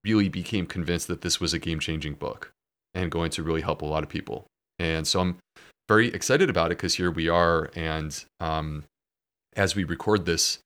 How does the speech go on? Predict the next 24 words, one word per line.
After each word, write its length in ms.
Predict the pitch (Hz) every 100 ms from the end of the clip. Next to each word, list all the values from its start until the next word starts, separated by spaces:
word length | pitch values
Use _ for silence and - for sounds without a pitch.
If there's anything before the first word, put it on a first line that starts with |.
| _ _ _ _
the 80 | 82
book 240 | 104 101
has 200 | 101 90
been 220 | - 92
on 140 | 85 85
the 80 | 82
New 80 |
York 160 | 82 80
Times 240 | 90 82
bestseller 440 | - 85 - 85 80
list 220 | 80 -
for 120 | 85
three 200 | - 82
consecutive 560 | 82 80 82 - 78 -
weeks. 500 | 85 73 - - - _ _ _ _ _ _ _ 87
And 360 | 82 82 - - _ _ _
even 220 | 123 110 95
more 160 | 95
important 300 | 87 104 85
than 120 | 78
that, 320 | 78 78 73 -
honestly, 540 | 82 78 - 76 - _ _ -
uh, 340 | 82 76 73 -
I'm, 320 | 87 82